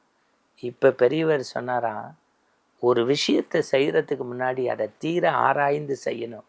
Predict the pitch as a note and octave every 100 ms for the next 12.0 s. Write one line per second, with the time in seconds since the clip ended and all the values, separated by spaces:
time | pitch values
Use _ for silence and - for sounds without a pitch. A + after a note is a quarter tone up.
0 | _ _ _ _ A2+ A2 G#2+ B2 F3 G3+
1 | F#3+ D3 C3+ C#3+ A#2 - _ _ _ _
2 | - A#2 B2+ A#2 G#2+ - A2 C3+ D3+ C#3
3 | A2 A2 G#2+ G#2+ G#2+ A2 G#2+ G2+ G2 A2
4 | _ _ _ _ _ _ G#2+ A#2+ C3+ -
5 | - A2+ A2 A2 G#2 G2+ G#2+ _ _ _
6 | A#2 A2 A#2 A#2 B2 D3+ C#3+ - B2+ A#2+
7 | A#2+ A#2+ - _ _ _ _ _ _ -
8 | C3 D#3 E3 - D#3+ D3+ C#3 B2+ - B2
9 | C#3 C#3+ B2+ B2 - B2 A#2+ E3 D#3+ -
10 | C3+ E3+ F#3+ F#3 F3+ D#3 C#3 C3 C3 C3+
11 | B2 A2+ C3 B2 C3 A#2 A2+ B2+ B2